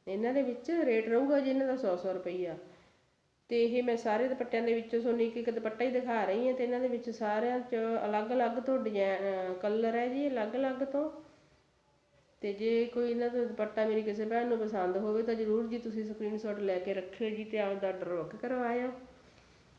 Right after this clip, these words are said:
ਤੇ ਜਿਹੜੀ ਆਪਾਂ ਪਹਿਲਾਂ ਆਰਕੰਡੀ ਦੇ ਦੁਪੱਟਿਆਂ ਦੀ ਵੀਡੀਓ ਪਾਈ ਸੀ ਜੀ, ਤੇ ਉਹ ਦੇਖ ਕੇ ਤੇ ਹੋਰ ਲਾਗੇ ਪਿੰਡੋਂ ਜੀ, ਅਮ,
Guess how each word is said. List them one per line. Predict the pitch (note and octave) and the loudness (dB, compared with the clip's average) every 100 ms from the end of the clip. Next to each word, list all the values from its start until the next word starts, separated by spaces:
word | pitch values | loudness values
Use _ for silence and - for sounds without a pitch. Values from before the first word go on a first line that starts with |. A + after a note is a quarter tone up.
| - | -4
ਤੇ | G3+ | 0
ਜਿਹੜੀ | G#3+ A3 | 2 4
ਆਪਾਂ | A#3+ A#3+ | 2 0
ਪਹਿਲਾਂ | A3 G#3+ A3+ A#3+ | 0 2 4 4
ਆਰਕੰਡੀ | A3+ A3 A3 | 2 0 0
ਦੇ | A3 | 0
ਦੁਪੱਟਿਆਂ | G#3+ G#3 G#3+ G#3+ | -2 -4 -2 -2
ਦੀ | G#3+ | 0
ਵੀਡੀਓ | G#3+ A3+ B3 | -2 0 0
ਪਾਈ | A#3 G#3+ | 2 0
ਸੀ | G#3+ A3+ | 0 -4
ਜੀ, | G#3+ A3+ A#3 - - - _ _ | -6 -6 -8 -12 -20 -20 _ _
ਤੇ | A3+ | -2
ਉਹ | G#3+ | 0
ਦੇਖ | G3+ G3 G3 - | 4 2 0 -4
ਕੇ | G#3 G3+ G3+ | -2 0 -2
ਤੇ | G3+ G3 F#3+ F3+ E3+ D#3+ D3 - - - - _ _ _ _ _ _ _ _ _ _ _ - _ - _ _ - | -2 0 2 2 0 -2 -4 -8 -14 -20 -20 _ _ _ _ _ _ _ _ _ _ _ -20 _ -20 _ _ -4
ਹੋਰ | G3+ G#3 | 0 2
ਲਾਗੇ | G#3+ G3 G3 G3+ | 4 2 2 -2
ਪਿੰਡੋਂ | A3 G#3+ A3 A3 | 0 0 2 0
ਜੀ, | A3 A#3 | 0 -2
ਅਮ, | - G3+ D#3+ | -4 -6 -8